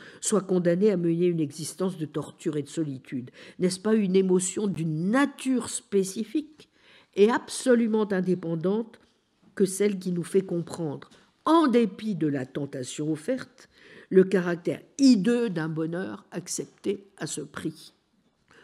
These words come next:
D'où proviennent, sinon d'un sentiment subtil de discordance, toutes les protestations récentes contre cette justice ancienne et traditionnelle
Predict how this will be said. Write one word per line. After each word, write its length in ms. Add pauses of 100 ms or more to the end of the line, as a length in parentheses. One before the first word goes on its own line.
(160)
D'où 340
proviennent, 800 (400)
sinon 440
d'un 140
sentiment 540
subtil 960
de 120
discordance, 1040 (520)
toutes 280
les 100
protestations 760
récentes 460
contre 440
cette 260
justice 540
ancienne 460
et 80
traditionnelle 840